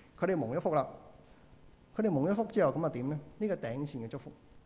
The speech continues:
但係唔好唔記得啊，畀個祝福畀我哋呢，我哋係有個附帶條件嘅。要將呢祝福呢畀萬民，要畀周圍嘅人都蒙福。呢個叫做底線嘅祝福。所以我哋讚美咗上帝喺我身上嘅作為，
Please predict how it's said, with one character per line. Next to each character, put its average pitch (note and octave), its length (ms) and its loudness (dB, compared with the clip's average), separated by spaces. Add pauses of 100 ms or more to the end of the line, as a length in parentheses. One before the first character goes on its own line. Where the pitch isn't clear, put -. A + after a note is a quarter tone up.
(160)
但 D#3 180 0
係 C#3 60 0
唔 C#3 180 0
好 G3 80 -2
唔 B2 200 -6
記 D3+ 160 -2
得 F3+ 80 2
啊， D3+ 260 2
畀 E3+ 160 0
個 G#3 120 2 (120)
祝 A#3 100 -2
福 A3+ 140 2 (100)
畀 C3+ 160 -2
我 C#3 180 2
哋 A#2+ 140 -4
呢， D#3+ 140 0
我 C3 160 -2
哋 B2+ 80 -2
係 A#2+ 100 -6
有 B2+ 120 -2
個 D3 60 -2
附 A2 260 -10
帶 A2 180 -2
條 A2 240 -10
件 A2+ 140 -10
嘅。 A#2 40 -10 (760)
要 F#3+ 160 4
將 A3 180 4
呢 G3+ 80 6
祝 G#3 100 2
福 - 200 0
呢 D#3+ 120 4
畀 D#3+ 220 0
萬 A2+ 220 0
民， A2+ 80 -4 (1080)
要 F3 140 -2
畀 F#3+ 180 0
周 A3+ 280 4
圍 A#2 180 0
嘅 C3+ 180 0
人 G2+ 120 -2 (160)
都 E3 120 0
蒙 A2 140 -6
福。 - 160 -12 (720)
呢 A3 120 -2
個 G#3+ 100 2
叫 C#3+ 180 -2
做 - 20 -4
底 A#2+ 220 -4 (100)
線 C3 240 -4
嘅 A#2 40 -2
祝 C3+ 80 -4
福。 - 120 -8 (800)
所 A#3 160 2
以 B3 100 6
我 G3 120 6
哋 E3+ 180 2 (680)
讚 F#3 260 0
美 D#3+ 160 2
咗 G#3+ 60 2
上 C3+ 260 0
帝 C#3+ 60 2
喺 C#3+ 260 0
我 F#3 80 2
身 F#3 180 2
上 B2+ 160 -2
嘅 A#2+ 40 -4
作 C3 120 -2
為， A2 120 -6